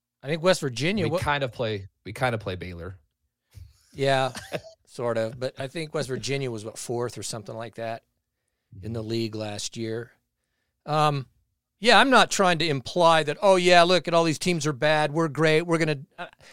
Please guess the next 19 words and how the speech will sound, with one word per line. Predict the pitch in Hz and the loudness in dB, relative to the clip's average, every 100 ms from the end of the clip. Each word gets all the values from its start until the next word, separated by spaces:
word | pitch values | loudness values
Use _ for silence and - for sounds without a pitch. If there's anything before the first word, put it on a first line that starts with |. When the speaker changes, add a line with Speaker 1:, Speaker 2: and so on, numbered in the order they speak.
| - - | -14 0
Speaker 1:
I'm | |
not | 349 - | 0 2
saying | 208 185 | 2 4
that | 170 165 | 6 4
at | 151 | 6
all, | 143 160 104 | 6 6 4
'cause | 151 | -4
we | 175 | 2
don't | 247 214 | 4 4
even | 185 170 | 2 0
know | 170 | 0
what | 160 | 0
Utah's | 143 165 - 139 101 | -2 -4 0 0 0
gonna | 110 107 | -4 -4
be. | 90 98 78 - _ _ _ - | -6 -8 -10 -16 _ _ _ -4
I'm | 175 | -2
just | 202 190 - | -2 -6 -6
presuming | 160 120 170 170 156 147 135 | -8 -2 -2 0 -4 -6 -2
that | 139 135 | -2 -2